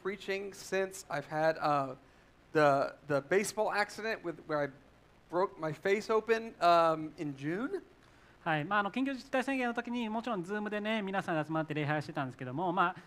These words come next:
Speaker 2: 自分、あ、自身のその個人的なことでは、まあ、その前から、あのー、まあ、ね、六月に顔を複雑骨折したので、えー、本当に、えー、すごく久しぶりなんですね、この、今日、今日、あの、メッセージをするのはですね。
Speaker 1: So I am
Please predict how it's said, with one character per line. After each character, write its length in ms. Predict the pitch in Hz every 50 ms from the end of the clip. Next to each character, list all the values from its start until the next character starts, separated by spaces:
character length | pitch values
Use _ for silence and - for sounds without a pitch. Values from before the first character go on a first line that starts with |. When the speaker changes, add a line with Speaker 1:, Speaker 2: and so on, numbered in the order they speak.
| - -
Speaker 2:
自 140 | 151 165 180
分、 240 | 214 226 226 226 240 254
あ、 160 | 214 190 202
自 140 | 202 185 233
身 160 | 220 226 208
の 100 | 214 226
そ 120 | 202 - 180
の 80 | 170
個 120 | 160 - 170
人 80 | 180
的 160 | 180 180 -
な 80 | 202 190
こ 60 | 185
と 80 | 196 202
で 120 | 196 208
は、 200 | 220 226 214 185
ま 140 | 160 170 160
あ、 40 | 139
そ 100 | - 185
の 100 | 190 214
前 220 | 233 262 262 240
か 100 | - 156
ら、 160 | 131 120 113 - - - - - - -
あ 220 | 160 151 151 147 147
の 1200 | 147 147 143 143 143 139 135 135 131 131 131 131 131 127 127 123 123 123 123 123 120 120 117 117 -
ー、 220 | - - - - -
ま 140 | - 165 147
あ、 100 | 135 147 143 - - - - 415 440 359 339 285
ね、 160 | 185 190 151
六 180 | 151 160 170 190
月 240 | 202 202 - 240
に 300 | 226 196 151 127 127 127 - -
顔 220 | - 147 151 151 147
を 40 | 143
複 120 | - -
雑 160 | 175 175 165 -
骨 180 | - 190 160 -
折 80 | 156 131
し 60 | -
た 100 | 160 147
の 140 | 131 123 120
で、 80 | 156 160 147 131 143
え 180 | 139 135 131 127
ー、 100 | - - - - - - -
本 100 | 214 220
当 60 | 220
に、 160 | 214 220 226
え 140 | - 185 160 143 -
ー、 20 | -
す 140 | - -
ご 80 | 226 220
く 120 | 196 151 127
久 140 | - 196 190
し 100 | - 240
ぶ 80 | 226
り 60 | 247
な 100 | 254 262
ん 40 | 247
で 60 | 196
す 80 | 190 -
ね、 100 | 185 196
こ 120 | 196 160
の、 40 | 143
今 140 | - 147 139
日、 40 | 139 - - - -
今 120 | 151 135
日、 40 | 120
あ 40 | 120
の、 60 | 123
メ 120 | 127 151
ッ 20 | 147
セ 120 | 151 143
ー 40 | 131
ジ 60 | 120
を 20 | 107
す 100 | - -
る 60 | 123
の 80 | 113
は 60 | 107 104
で 60 | -
す 40 | -
ね。 100 | 156 170
Speaker 1:
So 260 | 175 175 185 185 196
I 140 | 208 220 220
am 500 | 196 185 180 170 165 160 160 165 170 170